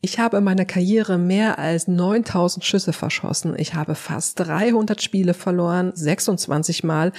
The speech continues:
hat man mir zugetraut, den entscheidenden Schuss zu machen,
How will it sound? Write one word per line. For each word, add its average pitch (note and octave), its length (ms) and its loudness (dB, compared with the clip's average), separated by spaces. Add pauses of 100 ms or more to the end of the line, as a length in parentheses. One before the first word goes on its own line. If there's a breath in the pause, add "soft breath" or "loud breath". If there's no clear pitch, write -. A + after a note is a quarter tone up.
(180 loud breath)
hat F3+ 200 -2
man E3+ 140 0
mir E3 100 -2
zugetraut, F#3 640 -2
den E3 100 -4
entscheidenden E3+ 960 -2 (340)
Schuss - 460 -2
zu D3+ 140 0
machen, D#3 320 -2